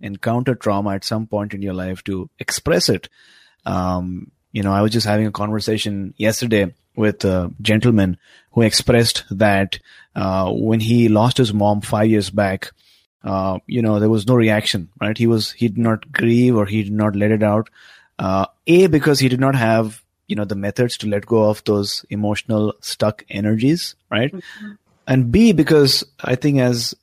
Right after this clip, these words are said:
Speaker 1: as, as men, sometimes we're, uh, you know, uh, taught to be very strong and emotionless and not, and not cry. And sometimes, you know, you just have to let go, whether you're a man or,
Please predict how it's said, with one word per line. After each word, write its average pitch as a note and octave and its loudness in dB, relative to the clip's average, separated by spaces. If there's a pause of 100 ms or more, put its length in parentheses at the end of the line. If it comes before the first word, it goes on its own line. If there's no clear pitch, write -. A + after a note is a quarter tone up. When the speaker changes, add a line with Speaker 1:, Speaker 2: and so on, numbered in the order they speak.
(140)
Speaker 1:
as, A2 -2
as G#2+ -6
men, A#2+ 2 (260)
sometimes B2+ 0
we're, B2 4 (360)
uh, G2 -4 (220)
you A2 -2
know, F#2+ -6 (140)
uh, F2 -8 (460)
taught A#2+ 2 (120)
to B2 0
be A2 2 (100)
very G#2+ -2
strong C#3 -2 (340)
and G2 -6
emotionless A#2+ 0 (380)
and G2+ -4
not, G#2 -2
and G#2 -6
not G#2+ 0
cry. A2+ 2
And C#3+ -4
sometimes, C#3+ 0
you B2 -2
know, A#2+ 4
you A#2+ 2
just D3 -2
have D3 -2
to C3+ -2
let C#3 0
go, - -2 (300)
whether G#2+ 2
you're G#2+ 4
a G#2+ 2
man G#2 0
or, G2+ -2